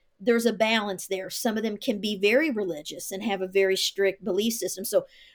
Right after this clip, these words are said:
and they're kind of like, you know, if you think about a humanitarian cause, when they believe in something, they'll take their sword up for it. You know, they're very passionate about advocating. So a lot of them go into social work, you know, people with eleventh house planets or Aquarius energy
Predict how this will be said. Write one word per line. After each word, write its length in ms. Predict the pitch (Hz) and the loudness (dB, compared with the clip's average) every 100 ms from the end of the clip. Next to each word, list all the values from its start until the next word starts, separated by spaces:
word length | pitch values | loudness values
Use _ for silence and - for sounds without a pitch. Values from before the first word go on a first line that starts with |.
| _ | _
and 140 | - 233 | 0 10
they're 120 | 262 | 10
kind 360 | 262 311 285 269 | 10 0 4 4
of 120 | 240 | 2
like, 500 | 233 226 214 190 - | 2 2 2 -2 -6
you 100 | 233 247 | -2 0
know, 80 | |
if 100 | 233 | 0
you 60 | 233 | -2
think 180 | 247 240 | -2 0
about 220 | 220 214 | 0 -2
a 40 | |
humanitarian 720 | 202 208 208 202 190 208 190 175 | -2 -2 -2 -4 -4 -4 -4 -6
cause, 540 | - 208 180 175 - _ _ | -2 2 2 -2 -10 _ _
when 120 | - 226 | -2 6
they 120 | 254 | 6
believe 400 | 233 208 226 240 | 6 2 2 0
in 100 | 226 | -2
something, 460 | - 208 190 202 190 | -4 -4 -2 -4 4
they'll 180 | 190 | 4
take 300 | 190 180 196 196 | 4 0 0 -2
their 100 | 190 | -4
sword 320 | - 196 196 | -2 0 2
up 160 | 180 - | 0 2
for 200 | 190 175 | 2 4
it. 60 | |
You 40 | 190 | 2
know, 80 | 190 | 0
they're 140 | 190 | 0
very 240 | 196 196 | 2 0
passionate 560 | 185 - 202 202 - 202 | 0 -2 0 0 -2 -2
about 220 | 190 185 - | 2 0 2
advocating. 760 | 208 214 196 190 185 175 175 170 _ _ _ _ | 2 2 2 -4 -6 -6 -8 -18 _ _ _ _
So 160 | - 262 | 6 8
a 20 | |
lot 180 | 262 277 | 8 6
of 60 | 330 | 4
them 100 | 294 | 6
go 100 | 254 | 8
into 140 | 254 226 | 8 4
social 420 | - 233 233 208 | 2 0 0 0
work, 300 | 196 185 - | 2 2 0
you 60 | |
know, 60 | 202 | -2
people 300 | 190 233 226 | 0 -4 -2
with 160 | 220 214 | -2 0
eleventh 340 | 208 196 196 | 2 2 2
house 180 | 202 185 | -2 -2
planets 420 | - 262 262 247 | -2 2 2 2
or 80 | 220 | -4
Aquarius 480 | 196 208 196 202 - | -2 2 2 2 -4
energy 280 | 196 202 | -6 -6